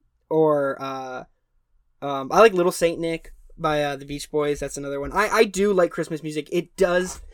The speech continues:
it does get tiresome. Um, yeah, and I don't know why people think, like, Christmas music needs to be happening in stores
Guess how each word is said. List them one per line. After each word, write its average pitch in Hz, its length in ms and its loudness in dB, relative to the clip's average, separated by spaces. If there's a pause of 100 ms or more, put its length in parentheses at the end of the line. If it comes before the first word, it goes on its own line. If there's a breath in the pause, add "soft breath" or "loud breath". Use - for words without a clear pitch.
(360 soft breath)
it 185 240 2
does 185 300 6
get 180 160 0
tiresome. 143 640 -4 (260)
Um, 139 500 -2 (300)
yeah, 262 200 -4
and 247 100 -2
I 285 60 6
don't 381 160 4
know 370 120 4
why 208 300 2
people 214 280 -4
think, 175 300 -6
like, 156 240 -2 (160)
Christmas - 420 -2
music 165 300 -6
needs 143 260 -8
to 156 80 -12
be 147 80 -6
happening 135 400 -8
in 131 80 -14
stores 131 560 -14